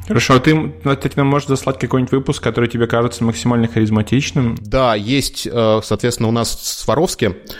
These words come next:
Speaker 2: в музей Сваровский, это тот самый известный же.
Speaker 1: Ты сказал Сваровский, я думаю, типа «Сваровск», такой город. Город Сваровский.
Speaker 2: Не-не-не.
Speaker 1: У нас
Speaker 2: <laughs> Да.
Speaker 1: Сваровский
Speaker 2: А,
Speaker 1: есть.
Speaker 2: Сваровский, э, находится, э, штаб-квартира Сваровский, мировой, э, лидер по производству драгоценного стекла, находится в маленьком городке на пять тысяч жителей.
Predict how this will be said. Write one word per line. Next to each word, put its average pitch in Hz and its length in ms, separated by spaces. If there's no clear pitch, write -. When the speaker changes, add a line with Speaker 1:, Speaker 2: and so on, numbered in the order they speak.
Speaker 2:
в 117 200
музей 127 320
Сваровский, 110 480
это - 120
тот 95 220
самый 87 440
известный 90 420
же. 82 200
Speaker 1:
Ты 135 100
сказал 135 180
Сваровский, 131 560
я 120 40
думаю, 123 240
типа 110 260
«Сваровск», 123 520
такой 110 300
город. 120 160
Город 110 140
Сваровский. 101 240
Speaker 2:
Не-не-не. 101 180
Speaker 1:
У 92 40
нас 127 480
Speaker 2:
<laughs> - 20
Да. 123 60
Speaker 1:
Сваровский 170 400
Speaker 2:
А, 110 120
Speaker 1:
есть. 113 240
Speaker 2:
Сваровский, 143 500
э, 131 180
находится, 127 800
э, 120 240
штаб-квартира 147 560
Сваровский, 127 480
мировой, 123 480
э, 98 480
лидер 110 380
по - 100
производству 117 580
драгоценного 104 540
стекла, 196 460
находится 127 440
в 117 40
маленьком 131 340
городке 113 320
на 139 80
пять 117 200
тысяч 104 260
жителей. - 420